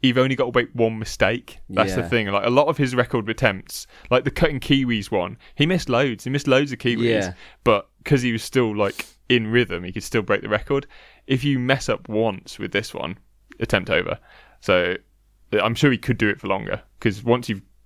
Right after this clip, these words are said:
Speaker 1: done three minutes forty, you think you just keep on forever, right?
Speaker 2: Yeah.
Speaker 1: <laughs> But one mistake, and that's it. So that was his record attempt, and he's got the record, so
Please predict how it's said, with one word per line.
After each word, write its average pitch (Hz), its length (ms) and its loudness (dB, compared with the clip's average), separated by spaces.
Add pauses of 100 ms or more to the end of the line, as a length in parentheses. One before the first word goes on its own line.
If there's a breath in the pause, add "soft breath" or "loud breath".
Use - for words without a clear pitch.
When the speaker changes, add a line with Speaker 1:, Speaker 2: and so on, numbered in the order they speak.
Speaker 1:
done 113 120 4
three 110 200 2
minutes 95 220 -6
forty, 98 360 0
you 87 80 -4
think 95 180 -2
you 92 60 -4
just - 180 -10
keep - 220 -6
on 87 100 0
forever, 90 380 0
right? 95 180 0
Speaker 2:
Yeah. 104 420 0
Speaker 1:
<laughs> - 60 -20
But 95 240 2 (320 loud breath)
one 113 180 4
mistake, 95 520 -4 (100)
and 95 140 -8
that's - 160 -10
it. 98 220 -2
So 95 200 0 (640 loud breath)
that 135 140 6
was 147 100 -2
his 131 140 2
record 131 320 2
attempt, 120 480 -4
and 113 100 -6
he's 101 100 -6
got 107 140 0
the 98 100 -8
record, - 320 -8
so - 200 -12